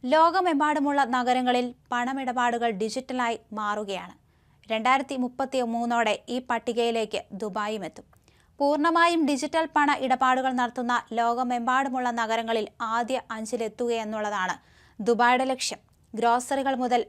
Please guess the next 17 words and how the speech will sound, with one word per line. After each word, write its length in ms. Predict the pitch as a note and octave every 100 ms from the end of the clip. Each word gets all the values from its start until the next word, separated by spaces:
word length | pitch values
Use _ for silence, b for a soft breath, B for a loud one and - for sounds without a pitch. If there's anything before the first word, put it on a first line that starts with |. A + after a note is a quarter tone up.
| A#3
വലിയ 220 | A#3+ B3+ C4
ഷോപ്പിംഗ് 440 | C#4 B3+ B3+ C#4 -
സ്ഥാപനങ്ങൾ 580 | - B3 A#3+ B3 B3+ A#3+
വരെ 160 | A3+ G#3+ - b b _ C#4+
പണമിടപാടുകൾ 800 | D4 D#4+ D#4+ C#4 C#4 B3+ A3+ - G#3+
ഡിജിറ്റലാക്കി 600 | A3+ C4 C4 C4+ C4 G#3+ F#3
മാറ്റും. 260 | F3 - - _ _ _ _ _ _ C#4+
അടുത്തതായിട്ട് 500 | D#4+ E4+ F4 E4+ C#4+ B3
ദുബായുടെ 400 | C4 D4 D4+ D4+ -
ഗതാഗത 420 | B3+ C4+ C4+ D4 D4
ചരിത്രത്തിൽ 420 | C#4 B3 B3 C4 - A#3+
നിർണായകമാകും 680 | A#3 C4 C4+ C4+ B3 G#3+ - b b -
സസ്പെൻഡഡ് 680 | C#4 C#4 - D#4+ D4 D#4 D4+
ട്രാൻസ്പോർട്ട് 720 | - B3+ C4 - - C4+ C4 -
സിസ്റ്റം 380 | B3 A#3+ - B3+
പ്രോജക്റ്റ്. 380 | A#3 E3 - - - b b b b b b b _ -
സ്കൈപോഡുകൾ 680 | - E4+ F4 F#4+ F#4+ F#4